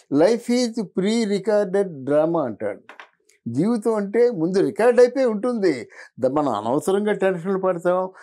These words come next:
మన భావోద్వేగాలు ఉంటాం. కానీ నువ్వు ఏ స-, ఏ, ఏ, ఎప్-, ఎప్పటికీ ఎలా,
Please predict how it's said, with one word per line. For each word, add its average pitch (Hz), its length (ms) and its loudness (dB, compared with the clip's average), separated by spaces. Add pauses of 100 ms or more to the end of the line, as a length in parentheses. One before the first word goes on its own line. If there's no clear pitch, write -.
(160)
మన 160 80 2
భావోద్వేగాలు 175 840 2
ఉంటాం. 165 300 0
కానీ 160 360 -2
నువ్వు 143 260 0
ఏ 160 220 4
స-, 175 160 0 (300)
ఏ, 160 160 6 (180)
ఏ, 139 180 4 (120)
ఎప్-, 151 340 0
ఎప్పటికీ 208 540 0
ఎలా, 196 540 2